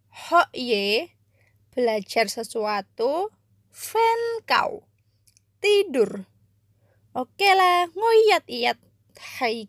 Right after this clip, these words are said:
Kam. Oke lah, ngoyat-yat. Saya setiap hari, Hai Kam. Seperti itu. Letei Tima. Letei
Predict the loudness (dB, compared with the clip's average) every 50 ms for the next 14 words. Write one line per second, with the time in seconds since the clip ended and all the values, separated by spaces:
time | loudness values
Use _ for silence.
0 | _ -8 -6 -6 -6 -6 -8 -10 -12 -14 -14 -18 _ _ _ _ _ _ _ _
1 | _ _ _ _ _ _ _ _ _ _ _ -6 -6 -6 -8 _ -4 -2 0 0
2 | 2 2 2 2 2 2 2 0 -2 -6 -12 _ _ _ -10 -8 -6 -4 -4 -2
3 | -2 -2 -2 -2 -2 0 0 0 0 0 -2 _ _ -2 -2 -2 -2 _ _ _
4 | -10 -4 0 0 2 2 2 0 0 -2 -4 -6 -10 -10 -6 -6 -6 -6 -6 -6
5 | -4 -4 -4 -4 -6 -8 -10 _ -10 -6 -4 -4 -2 -4 -4 -6 -2 0 0 0
6 | 0 -4 -10 -16 -18 _ _ _ _ _ _ _ _ -14 -14 -8 -2 0 2 2
7 | 2 2 -2 -4 -4 -4 -6 -6 -4 -2 -2 -2 -2 -4 -4 -4 -6 -4 -4 -8
8 | -12 -16 _ _ _ _ _ _ -2 -2 -2 -2 -4 -2 0 0 2 2 0 0
9 | -2 -6 -8 _ -8 -8 -6 -6 -6 -8 -6 -6 -6 -6 -6 -8 -10 -10 -12 -12
10 | -12 -12 -14 -16 _ _ _ _ _ _ -2 0 0 2 0 0 -2 _ -2 0
11 | 0 0 -2 -2 -4 -6 -8 -12